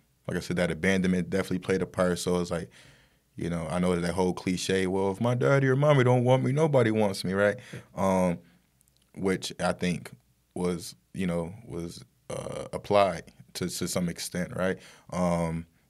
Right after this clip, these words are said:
Speaker 1: and then always seeking validation, right? You know, I don't know what your, anybody else's belief is, right? But, um, God choose-, my belief, right? My theory is that God chooses certain people and you will never be able to fit in,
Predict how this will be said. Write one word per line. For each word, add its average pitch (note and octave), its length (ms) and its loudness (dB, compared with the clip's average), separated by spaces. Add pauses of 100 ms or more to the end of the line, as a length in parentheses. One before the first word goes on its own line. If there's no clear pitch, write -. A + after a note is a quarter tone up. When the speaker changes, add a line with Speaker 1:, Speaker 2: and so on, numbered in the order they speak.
Speaker 1:
and F#2 160 0
then G2 140 4
always F#2+ 260 4
seeking G#2 280 2
validation, F#2 600 4
right? F2+ 240 2
You F2 200 -4
know, F2 260 -2 (540)
I F#2 120 0
don't F#2 320 2 (160)
know F#2 200 -2
what F#2 240 -2
your, F#2+ 180 6
anybody F2+ 320 2
else's F#2 200 0
belief G2 460 0
is, F2 320 -2
right? F2+ 380 0 (120)
But, F2+ 280 -2 (800)
um, E2 480 -6 (280)
God G#2 340 4
choose-, G#2+ 680 0
my C3 220 12
belief, F#2+ 340 2
right? G2 180 4
My G#2+ 140 6
theory F#2+ 220 4
is F2+ 80 2
that F2 200 2
God A2 280 8
chooses G2+ 320 -2
certain F#2+ 320 2
people G#2 280 2
and F#2 120 4
you F#2+ 80 4
will F#2 100 6
never G2 220 6
be F2+ 100 4
able E2+ 120 2
to E2+ 60 -4
fit E2 200 -4
in, E2 100 -8